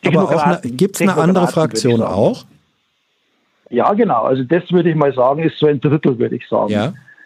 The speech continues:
Speaker 2: Dann gibt's vielleicht die,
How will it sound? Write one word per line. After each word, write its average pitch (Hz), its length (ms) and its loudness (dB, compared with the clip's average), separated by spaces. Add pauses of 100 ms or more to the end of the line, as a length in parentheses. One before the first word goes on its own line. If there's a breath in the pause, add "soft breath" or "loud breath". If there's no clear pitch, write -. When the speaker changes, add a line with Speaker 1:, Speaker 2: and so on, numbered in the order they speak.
(600 soft breath)
Speaker 2:
Dann 208 1040 0
gibt's - 360 -4
vielleicht 160 640 0 (100)
die, 147 640 2